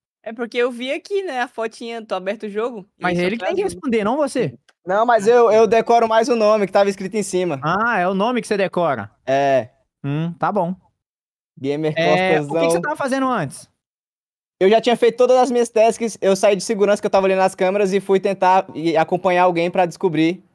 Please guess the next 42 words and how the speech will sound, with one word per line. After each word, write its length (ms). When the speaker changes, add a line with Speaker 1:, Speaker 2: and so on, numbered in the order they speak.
Speaker 3:
al-, 240
alguma 320
coisa, 320
né? 80
Já 100
tinha 140
feito 160
todas 160
as 40
minhas 200
tasks. 360
Speaker 2:
Entendi. 160
Speaker 3:
Tava 140
na 60
Speaker 2:
Em 40
qual 40
Speaker 3:
segurança, 540
dei 120
a 80
Speaker 2:
partida 180
que 0
você 120
terminou 240
Speaker 3:
volta, 180
Speaker 2:
suas 140
tasks? 560
Speaker 3:
passei 500
por 300
armas. 680
Oi? 260
Speaker 2:
Em 80
qual 160
partida 420
que 60
você 80
terminou 340
suas 220
tasks? 480
Speaker 3:
Já 120
tem 140
um 60
tempinho. 500